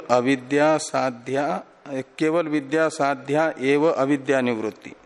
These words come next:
अधर्मादि का बोधक पद प्रयोग नहीं किया,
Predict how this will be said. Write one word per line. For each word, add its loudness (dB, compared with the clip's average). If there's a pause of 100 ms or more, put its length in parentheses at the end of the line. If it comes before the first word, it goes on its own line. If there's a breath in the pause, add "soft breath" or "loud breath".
(2000)
अधर्मादि 4
का 4
बोधक 2 (180)
पद 2
प्रयोग 2
नहीं 0
किया, -2